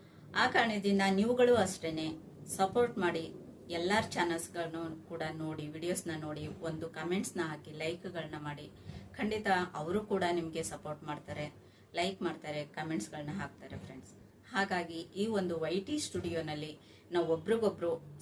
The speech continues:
ಸಪೋರ್ಟ್ ಮಾಡ್ಕೊಳ್ಳೋದು ಬಹಳನೇ ಮುಖ್ಯ. ಆ ಕಾರಣದಿಂದ, ಯಾಕೆಂದ್ರೆ ಯಾರ್ದೇ ಒಂದ್ ಚಾನೆಲ್ ಆಗಿರ್ಲಿ, ನಾವು ಆ ಚಾನೆಲಲ್ಲಿ ಕಲಿಯೋದು ತುಂಬಾ ಇರುತ್ತೆ.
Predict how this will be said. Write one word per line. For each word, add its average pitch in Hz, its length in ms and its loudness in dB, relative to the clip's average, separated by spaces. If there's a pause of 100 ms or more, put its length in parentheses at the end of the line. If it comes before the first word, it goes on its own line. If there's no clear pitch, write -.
ಸಪೋರ್ಟ್ 165 400 -4
ಮಾಡ್ಕೊಳ್ಳೋದು 151 520 -4
ಬಹಳನೇ 151 560 -6
ಮುಖ್ಯ. 156 440 -12 (380)
ಆ 208 120 -2
ಕಾರಣದಿಂದ, 160 500 -2 (500)
ಯಾಕೆಂದ್ರೆ 220 560 2
ಯಾರ್ದೇ 208 460 6
ಒಂದ್ 240 240 4
ಚಾನೆಲ್ 180 320 2
ಆಗಿರ್ಲಿ, 147 420 -4 (560)
ನಾವು 233 220 6
ಆ 208 140 10
ಚಾನೆಲಲ್ಲಿ 214 720 6
ಕಲಿಯೋದು 240 680 4
ತುಂಬಾ 233 320 4
ಇರುತ್ತೆ. 190 440 2